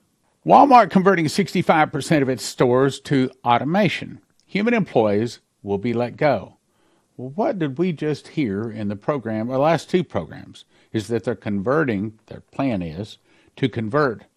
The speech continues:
a lot of the Walmart, a lot of the big stores, Amazon, big warehouses into living spaces, these little cubes that we're supposed to be living in, where <laughs> they,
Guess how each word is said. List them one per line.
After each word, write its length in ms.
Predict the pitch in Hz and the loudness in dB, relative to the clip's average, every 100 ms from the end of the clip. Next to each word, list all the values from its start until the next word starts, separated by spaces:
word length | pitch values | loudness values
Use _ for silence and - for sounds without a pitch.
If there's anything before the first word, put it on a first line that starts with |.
| _ | _
a 80 | 98 | -4
lot 280 | 101 135 160 | 2 2 2
of 40 | |
the 80 | 170 | 0
Walmart, 680 | 151 135 131 127 123 135 | 2 2 2 2 0 -2
a 40 | 101 | 0
lot 200 | 104 139 | 2 2
of 40 | |
the 80 | 147 | -2
big 200 | 160 151 | -6 -8
stores, 760 | - - 151 139 131 135 - - - | -14 -4 0 2 2 -2 -6 -16 -8
Amazon, 680 | 143 165 139 139 135 131 | -4 -2 2 4 4 4
big 180 | 117 151 | 0 -2
warehouses 840 | 139 139 139 131 127 117 123 120 - _ _ - | 0 0 4 6 4 2 -2 -4 -10 _ _ -8
into 540 | 123 117 - 123 120 | -6 -4 -2 0 0
living 480 | 107 120 147 147 110 | -2 -2 0 -2 -2
spaces, 680 | - 101 95 - 101 101 - _ _ - - | -2 0 0 -2 -6 -6 -10 _ _ -20 -2
these 200 | 117 117 | 0 0
little 200 | 127 117 | 0 -2
cubes 720 | - - 196 165 110 110 110 | -4 -8 -2 0 0 -2 -8
that 240 | 113 110 - | -10 -10 -8
we're 140 | 120 | -10
supposed 340 | - - 123 - | -10 -8 -8 -6
to 80 | |
be 100 | 120 | -6
living 300 | 107 143 117 | -2 -2 -2
in, 300 | 95 90 101 107 _ _ - | -6 -6 -10 -14 _ _ -6
where 460 | 104 107 107 113 | -2 0 -2 -4
<laughs> 40 | - | -10
they, 400 | 107 - 120 | -10 -6 -8